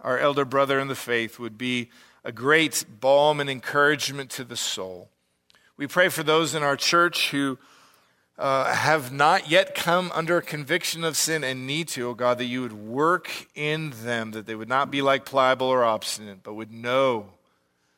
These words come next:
the weight of their sins, and they would look to the shining light,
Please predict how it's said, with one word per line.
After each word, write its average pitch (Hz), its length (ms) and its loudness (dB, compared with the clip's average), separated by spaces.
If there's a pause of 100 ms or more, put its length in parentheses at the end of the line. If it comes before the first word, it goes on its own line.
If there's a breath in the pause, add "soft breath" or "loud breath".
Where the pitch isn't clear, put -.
(260)
the 107 100 -14
weight 127 200 -2
of 123 120 -8
their 131 120 -2
sins, 90 760 -6 (800)
and 120 80 -20
they 117 80 -8
would 107 140 -10
look 131 420 -2 (200)
to 120 100 -18
the 113 100 -8
shining 113 440 -2
light, 101 480 -10